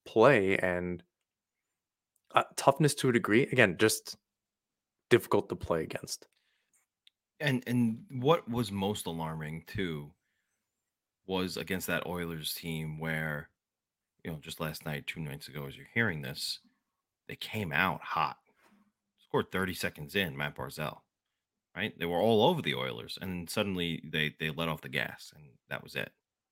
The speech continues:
Speaker 1: Well, they're letting little things derail their game. It's a penalty here and there. It's a, even a goal against. They're not able to rebound.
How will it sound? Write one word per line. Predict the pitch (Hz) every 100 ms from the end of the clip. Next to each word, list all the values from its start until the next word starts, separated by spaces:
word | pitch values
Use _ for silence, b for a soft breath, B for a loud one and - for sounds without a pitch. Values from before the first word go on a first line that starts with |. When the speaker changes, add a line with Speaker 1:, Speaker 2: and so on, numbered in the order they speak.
| _ _ - B B
Speaker 1:
Well, | 180
they're | 180 170
letting | 156 190 220 151 123 123
little | 131 139 131
things | - - 117 110 107 95
derail | 95 101 92 92 92
their | 87 87
game. | - - - - _ _ _ _ _ _ _
It's | 123 -
a |
penalty | - 143 147 147 147
here | 127 131
and | 123 120
there. | 117 113 110 110
It's | -
a, | 117 -
even | 131 143
a |
goal | 127 117 104
against. | 92 98 92 101 - - _ _ _ _ _ _ _ _ _ _ -
They're | 127
not | 123 135 -
able | 139 131 127
to | 104
rebound. | 92 95 92 - -